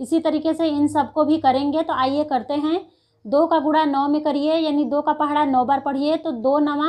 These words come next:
अठारह, अठारह के यहाँ हो जाएगा आठ, और हासिल लगेगा एक।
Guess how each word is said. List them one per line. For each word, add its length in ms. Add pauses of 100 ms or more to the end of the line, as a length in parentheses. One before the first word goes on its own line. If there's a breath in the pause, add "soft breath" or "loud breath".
अठारह, 640 (340 soft breath)
अठारह 440
के 120
यहाँ 140
हो 100
जाएगा 320
आठ, 480 (1700)
और 160
हासिल 360
लगेगा 360
एक। 460